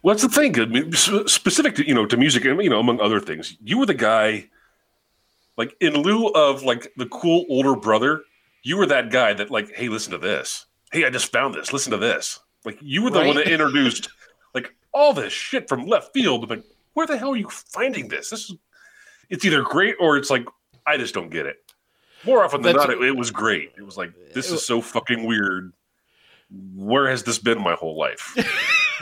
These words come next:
Speaker 2: We, we did talk about that in the high school episode that,
Speaker 1: Yeah.
Speaker 2: you know, um, I worked at a comic book shop when I was sixteen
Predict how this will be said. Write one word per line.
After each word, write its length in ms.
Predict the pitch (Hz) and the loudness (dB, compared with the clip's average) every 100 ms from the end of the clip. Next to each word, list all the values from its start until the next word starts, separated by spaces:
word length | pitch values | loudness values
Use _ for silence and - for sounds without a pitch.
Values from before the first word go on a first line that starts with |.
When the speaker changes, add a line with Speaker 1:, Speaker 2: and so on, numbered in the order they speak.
| - 180 - 214 226 | -8 -8 -8 -8 -8
Speaker 2:
We, 140 | 180 208 | -6 -4
we 180 | 185 180 | -2 0
did 200 | 190 175 | 0 0
talk 200 | 170 175 | 0 0
about 220 | 151 123 | 0 -2
that 180 | 120 120 | -2 -4
in 120 | 117 | -2
the 100 | 113 | -4
high 140 | 107 131 | -6 -6
school 280 | - 120 101 | -8 -8 -8
episode 540 | - 101 110 98 98 | -10 -10 -8 -8 -6
that, 200 | 117 104 | -8 -4
Speaker 1:
Yeah. 260 | 92 78 - | -2 0 -2
Speaker 2:
you 60 | 123 | -4
know, 260 | 131 123 123 | -6 -6 -4
um, 380 | 127 117 98 - - - _ _ _ _ _ _ 185 _ _ | -2 -2 -4 -14 -20 -20 _ _ _ _ _ _ -20 _ _
I 220 | 151 185 | 0 2
worked 440 | 196 175 165 156 - | 0 -2 -4 -6 -14
at 100 | 123 113 | -12 -12
a 60 | |
comic 480 | 110 - 170 175 - | -12 -8 -6 -6 -8
book 160 | 113 98 | -10 -8
shop 380 | - 101 92 117 | -8 -6 -8 -8
when 80 | 101 | -8
I 40 | |
was 140 | 98 | -8
sixteen 800 | - - - - 123 113 110 110 | -10 -12 -14 -10 -8 -6 -8 -10